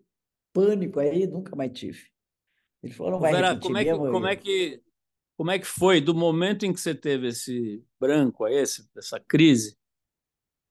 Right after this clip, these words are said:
Speaker 2: até saírem os exames, digamos, o diagnóstico, o médico falar que não era nada, você entrou em
Speaker 1: <laughs>
Speaker 2: parafuso achando que ia morrer ou não?
Speaker 1: <laughs>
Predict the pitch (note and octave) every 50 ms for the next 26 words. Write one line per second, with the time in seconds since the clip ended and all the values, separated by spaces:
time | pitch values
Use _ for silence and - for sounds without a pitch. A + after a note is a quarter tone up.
0 | _ _ - C#3+ D#3+ D#3+ - - F3 E3+ F3+ F#3 F#3 - - - - - - E3
1 | D3 D#3 E3+ F3+ F3 F3+ F3 E3 D#3+ D3+ C#3+ B2 A#2+ C#3+ C#3+ B2+ A2+ A#2+ D3+ E3
2 | E3+ D3+ C#3+ C3+ A#2+ A2+ B2+ B2+ C3 C#3+ C3+ C3 B2+ B2 D3 C#3+ B2+ C3 C3 D3
3 | D#3+ E3+ D#3 - - D3+ D#3+ D#3+ D3+ C3+ - - D#3+ D3+ D3 C#3 - - C#3+ C#3+
4 | C#3+ C#3+ C#3+ C#3+ C3 B2 B2+ B2+ C#3+ D#3 E3 E3+ D#3+ C3 A#2+ B2+ - - _ _
5 | _ _ _ _ _ _ _ _ _ _ - C#3 D#3+ D#3+ - - - G3 F#3+ F3+
6 | D#3+ G3+ G3+ G3+ G3 F#3 F#3+ G3 F#3 E3+ E3+ D3+ - - F#3+ G3 F#3 E3+ F3+ F3
7 | - F#3+ F3+ F3 E3 - F3+ F3 E3 E3 D#3+ D3+ C#3+ C3 B2+ C#3+ D#3+ F3+ F#3+ G3+
8 | G#3+ A3+ - _ - F#3 F3 E3+ D#3+ D3+ D3 C#3 C3 A#2 - - - - - -
9 | - -